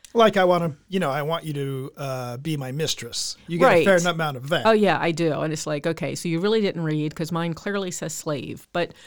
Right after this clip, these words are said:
Speaker 2: you know, it, it, um, I, I really want to stress that just because you're older, it can feel like you're running out of time.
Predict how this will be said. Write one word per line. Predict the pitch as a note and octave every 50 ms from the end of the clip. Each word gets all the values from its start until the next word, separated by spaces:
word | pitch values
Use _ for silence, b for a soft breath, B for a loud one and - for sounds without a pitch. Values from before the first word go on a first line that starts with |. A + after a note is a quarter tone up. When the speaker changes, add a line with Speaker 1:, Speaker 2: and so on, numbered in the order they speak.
| B B B A#3+ B
Speaker 2:
you | - B3
know, | B3 B3+ B3 B3 -
it, | D3+ A#3+ C4 -
it, | - C3+ - _
um, | - A3+ A3 A#3 G3 - _ _ _ _ _ _ _ _
I, | - - -
I | - A#3+ C4
really | A#3+ C#4+ E4+ F4 D#4 B3 G#3+
want | F#3+ G3+ G#3 G#3+ G3 -
to | - F3
stress | E3 - - - - F3+ D#3+ D#3+ D#3+
that | - F3+ D#3 D#3+
just | - G#3+ G#3+ G#3+
because | - A3 G#3+ - G3+ F#3+ D#3
you're | E3+ E3+ - - -
older, | F3 F#3 F#3 F#3+ F#3+ G3 F#3+ F#3+ F#3 - _ _ _ _ _ _ _
it | - B3
can | - B3 A3+
feel | - - - - - - G#3+ G3+ G#3 G#3+ G#3+ G#3+ G#3+
like | G#3+ G#3 G#3
you're | G#3+ G#3+ G3+
running | F#3+ G3 F#3+ G3+ G3+ G3
out | F#3+ F#3
of | F#3+
time. | F#3 - - G3 F#3 F#3 F#3 F#3 F#3+ F#3+ F#3 F#3